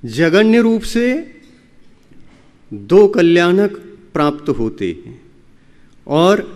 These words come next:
मध्यम रूप से तीन कल्याणक होते। आप पूछ सकते हैं, "ये कैसे?"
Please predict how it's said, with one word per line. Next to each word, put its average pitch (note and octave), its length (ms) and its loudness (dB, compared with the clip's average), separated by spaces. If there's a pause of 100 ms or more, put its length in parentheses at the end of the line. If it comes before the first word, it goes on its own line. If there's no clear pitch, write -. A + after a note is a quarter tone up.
(640)
मध्यम D#3+ 520 0
रूप G#3 200 2
से F#3 540 -2 (1600)
तीन A#3+ 360 2
कल्याणक D#3+ 600 0
होते। G2+ 560 -6 (1600)
आप D3 260 -8
पूछ G#3 160 -8
सकते - 460 -4
हैं, G3+ 420 -4
"ये E3+ 140 0
कैसे?" C3 680 -8